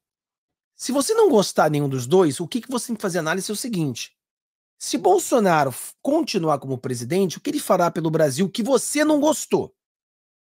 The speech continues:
Se Lula virar presidente, o que ele fará pro Brasil? Censura, tá aí debatendo a questão do aborto através do S T F, tá aí aumento de impostos,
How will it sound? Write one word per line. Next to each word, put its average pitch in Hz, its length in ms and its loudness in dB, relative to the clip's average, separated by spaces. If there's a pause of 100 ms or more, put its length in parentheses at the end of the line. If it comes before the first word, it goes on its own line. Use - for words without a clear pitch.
(420)
Se - 320 -4
Lula 370 1080 4
virar 170 320 2
presidente, 151 680 -2
o 233 80 -2
que - 220 -14
ele 427 580 2
fará 262 380 2
pro 254 100 -6
Brasil? 208 480 -4 (960)
Censura, 160 880 -4 (840)
tá 175 120 2
aí 135 320 -2 (400)
debatendo 127 640 -2
a 120 40 -6
questão 113 360 -10
do 127 100 -4
aborto 131 380 -4
através 113 360 -8
do 117 140 -10
S 110 160 -8
T - 100 -6
F, 147 460 -4 (720)
tá - 80 0
aí 156 100 2
aumento 127 520 0
de 120 120 -8
impostos, 139 840 -6